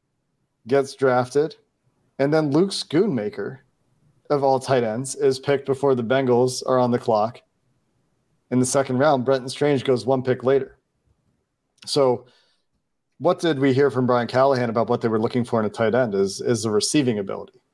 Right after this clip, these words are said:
They're looking for receiving weapons. In the second round, or in the third round, rather, immediately you see Kendre Miller, Tyjae Spears come off the board. Not immediately, but well before the Bengals pick. Devin Achane as well, ten picks before the Bengals or more. It's like any of these dynamic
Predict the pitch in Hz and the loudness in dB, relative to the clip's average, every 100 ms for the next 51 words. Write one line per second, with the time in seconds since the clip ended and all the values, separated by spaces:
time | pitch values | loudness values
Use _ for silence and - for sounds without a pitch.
0 | _ 120 127 127 123 117 104 - 185 139 | _ 0 2 0 -2 -2 -2 0 0 0
1 | 107 98 - - 113 113 190 196 143 120 | -2 -6 -8 -10 -6 0 0 0 0 2
2 | 113 127 127 _ _ _ - 139 131 120 | 2 0 -4 _ _ _ 0 2 2 0
3 | 175 208 147 117 110 113 110 123 143 _ | 2 4 4 0 0 2 2 2 -2 _
4 | _ _ - 131 143 190 156 123 117 120 | _ _ -2 2 4 4 4 2 0 0
5 | 131 131 127 123 131 131 135 120 120 120 | 0 2 2 2 0 2 2 2 2 2
6 | 120 120 117 113 - 117 107 107 101 - | 2 0 0 -2 -2 -2 -2 -4 -6 -8
7 | 110 113 - _ _ _ _ _ _ _ | -16 -18 -20 _ _ _ _ _ _ _
8 | _ _ - 156 135 117 104 95 95 - | _ _ 0 2 2 0 -2 -2 -4 -10
9 | _ 123 110 135 160 139 131 120 104 110 | _ -2 0 2 2 2 -2 -4 -2 -4
10 | 101 - 101 139 131 123 117 113 104 98 | -4 -4 -2 0 0 0 -2 -4 -4 -4
11 | 90 - 117 117 101 - - 101 95 92 | -4 -2 -2 -2 -6 -6 -4 -4 -4 -10
12 | - 127 139 123 101 - _ _ _ - | -6 0 0 0 -6 -12 _ _ _ -20
13 | _ _ _ _ _ - 139 - 190 214 | _ _ _ _ _ -4 -2 2 2 2
14 | 170 139 143 131 123 135 139 127 123 - | 0 0 2 0 2 2 2 2 0 -12